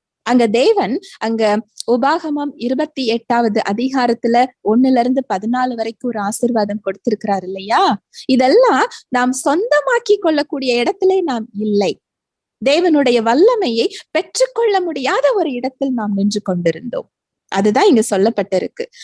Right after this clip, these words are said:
வாக்கு தத்தத்தின் உடன்படிக்கைகளுக்கு அந்நியரும், நம்பிக்கை இல்லாதவர்களும். இந்த உலகத்துல நம்ம நம்பிக்கையே இல்லாம இருந்தோமா?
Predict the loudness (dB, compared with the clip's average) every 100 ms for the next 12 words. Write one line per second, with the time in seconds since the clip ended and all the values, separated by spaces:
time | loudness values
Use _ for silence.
0 | -8 0 0 0 0 0 0 0 -4 -2
1 | -4 -4 -2 -2 -2 -2 -2 -2 -4 -4
2 | 0 -2 -4 -8 -8 -6 0 2 4 4
3 | 0 -2 -2 -2 -6 -6 2 4 4 2
4 | -2 -4 -2 0 0 -2 -4 -6 -8 -10
5 | -10 -10 -12 -16 _ 2 4 4 2 4
6 | 2 2 0 0 -2 0 2 2 0 0
7 | -2 -2 0 4 4 4 2 2 0 -2
8 | -4 -6 -10